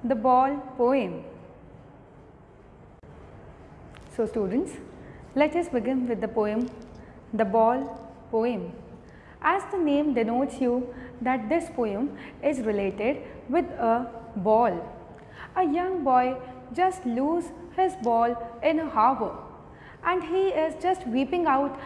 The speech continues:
with it that, "Why my ball is lost? What will I do?" He goes into a dilemma that, "All my memories have gone with this particular ball only." But the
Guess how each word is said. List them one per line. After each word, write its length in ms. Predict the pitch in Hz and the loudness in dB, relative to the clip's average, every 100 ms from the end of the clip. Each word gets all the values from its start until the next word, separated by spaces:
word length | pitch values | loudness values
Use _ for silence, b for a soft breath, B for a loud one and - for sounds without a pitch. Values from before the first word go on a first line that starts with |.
| B B | B B
with 180 | 262 277 | -2 2
it 240 | 359 320 - - B B B - | 2 2 -2 -12 B B B -2
that, 220 | 330 330 | -2 0
"Why 260 | 233 233 339 | 2 2 2
my 200 | 330 320 220 | 0 0 2
ball 220 | 220 262 285 | 2 2 0
is 140 | 302 240 240 | -2 2 4
lost? 400 | 330 302 - - B B B - | 4 2 -6 -14 B B B -4
What 220 | 208 208 | -4 -2
will 160 | 285 320 | -2 2
I 140 | 320 | 2
do?" 340 | 262 302 339 226 - B B B - | 2 0 0 -4 -10 B B B -14
He 180 | - 381 392 381 262 | 2 4 4 2 4
goes 240 | 294 349 339 | 4 4 2
into 220 | 320 320 | 0 2
a 100 | 311 240 | 2 2
dilemma 340 | 262 302 247 240 B B B | 2 2 2 -2 B B B
that, 260 | 294 339 - 294 | 0 2 2 6
"All 200 | 349 381 339 | 6 6 4
my 80 | 302 | 2
memories 560 | 247 226 240 269 277 B B 330 | 2 0 0 -2 -4 B B -4
have 200 | 349 233 | -4 -2
gone 340 | - 240 262 254 B - | 0 2 0 -2 B -6
with 280 | 269 185 - | 0 0 2
this 220 | 277 285 - 226 | 0 0 0 0
particular 460 | 220 254 277 285 254 208 | 2 2 2 2 2 2
ball 260 | 202 214 - 285 | 2 0 2 4
only." 300 | 339 294 196 - - B B B B - | 4 4 2 -2 -12 B B B B -2
But 360 | 190 302 - B B B | 2 2 0 B B B
the 60 | 269 | 0